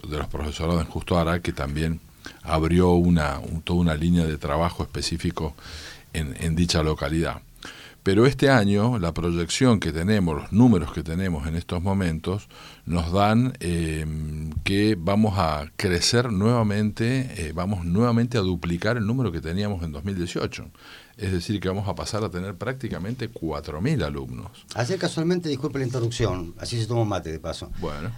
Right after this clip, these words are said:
Speaker 2: Hablaba con el coordinador de, de enfermería, Gastón Garialde, que me decía que este año han pegado otro pico más, ya me decía que tienen cerca de doscientos ochenta a trescientos alumnos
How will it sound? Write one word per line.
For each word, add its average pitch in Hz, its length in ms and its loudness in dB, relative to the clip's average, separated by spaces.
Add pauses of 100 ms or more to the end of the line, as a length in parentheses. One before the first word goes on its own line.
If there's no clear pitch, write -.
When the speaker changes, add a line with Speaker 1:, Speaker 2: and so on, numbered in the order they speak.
(120)
Speaker 2:
Hablaba 139 440 4
con 110 500 0
el 90 140 -4
coordinador 101 420 0
de, 95 300 -2
de 78 480 -6
enfermería, 90 540 2
Gastón 98 240 -6
Garialde, 90 480 -2 (200)
que - 60 -10
me 90 120 -6
decía 165 260 -4
que 131 80 -4
este 123 180 -4
año 156 360 2
han 95 220 -6 (160)
pegado 117 520 0
otro 127 400 -4
pico 117 260 -4
más, 139 440 -4 (200)
ya 98 100 -6
me 92 120 -6
decía 78 240 -4
que - 80 -2
tienen 92 260 -2
cerca 90 340 0
de 71 60 -4
doscientos 73 540 -10
ochenta 110 540 -6
a 69 40 -2
trescientos - 540 -12
alumnos 87 500 -8